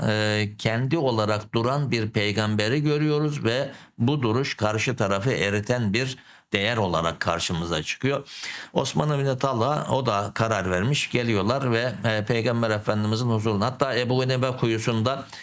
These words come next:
e, üzerlerini değiştiriyorlar. Efendimizin huzuruna çıkarken böyle yeni elbiselerle, yoldan gelmiş olmanın,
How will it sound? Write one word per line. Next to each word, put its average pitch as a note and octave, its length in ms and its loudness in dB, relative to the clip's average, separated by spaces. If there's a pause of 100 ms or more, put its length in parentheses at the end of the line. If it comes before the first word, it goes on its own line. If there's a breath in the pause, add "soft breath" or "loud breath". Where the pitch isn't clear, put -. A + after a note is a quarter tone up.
(200 loud breath)
e, G2+ 60 0 (760)
üzerlerini A#2 640 0
değiştiriyorlar. F#2 680 0
Efendimizin G2+ 540 0
huzuruna G2+ 540 0
çıkarken G2+ 600 -2
böyle G2 260 0
yeni G#2 260 0
elbiselerle, G2+ 720 0
yoldan G#2 640 0
gelmiş G#2 480 0
olmanın, G2+ 580 0